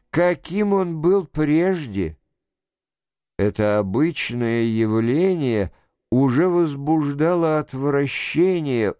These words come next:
у многих писателей. Они были слишком высокого мнения о человеческом уме.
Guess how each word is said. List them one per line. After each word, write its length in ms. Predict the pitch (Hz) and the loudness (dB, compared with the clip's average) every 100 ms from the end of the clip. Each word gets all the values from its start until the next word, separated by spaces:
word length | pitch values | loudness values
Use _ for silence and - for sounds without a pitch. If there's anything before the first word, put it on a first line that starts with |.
| - | -2
у 180 | 123 117 | -2 0
многих 640 | 117 117 127 135 127 - | -2 -2 -2 -2 -6 -6
писателей. 960 | - 117 - 117 127 - 82 67 62 _ _ _ _ _ _ _ _ | -4 -4 -2 -2 -2 -4 -6 -6 -10 _ _ _ _ _ _ _ _
Они 360 | 113 151 185 196 | -2 0 0 0
были 300 | 196 202 196 | 0 0 -2
слишком 920 | - 160 185 226 214 - 196 208 190 | -2 -6 -2 0 -2 0 0 0 0
высокого 760 | 196 170 - 214 - 196 190 180 | -2 0 0 0 0 0 0 0
мнения 720 | 175 175 202 220 208 202 190 | -4 -2 0 0 2 2 0
о 200 | - 165 | -2 -4
человеческом 1080 | - 156 156 147 170 - 165 - 147 143 139 | -2 -2 0 2 0 0 -2 -2 -4 -2 0
уме. 560 | 131 123 139 160 110 | 0 0 0 0 -2